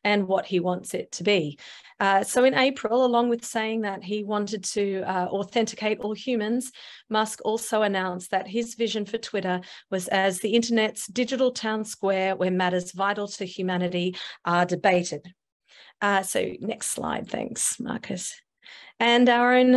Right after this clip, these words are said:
illustrious Jean Burgess even wrote a timely piece on this for The Conversation the following day, I think, asking what it means for the idea of a digital town, digital town square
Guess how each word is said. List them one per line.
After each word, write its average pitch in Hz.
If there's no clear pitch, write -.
illustrious 226
Jean 220
Burgess 202
even 208
wrote 196
a 202
timely 277
piece 269
on 214
this 190
for 208
The 190
Conversation 180
the 220
following 202
day, 240
I 226
think, 247
asking 247
what 240
it 233
means 233
for 240
the 226
idea 202
of 196
a 214
digital 185
town, 180
digital 208
town 185
square 277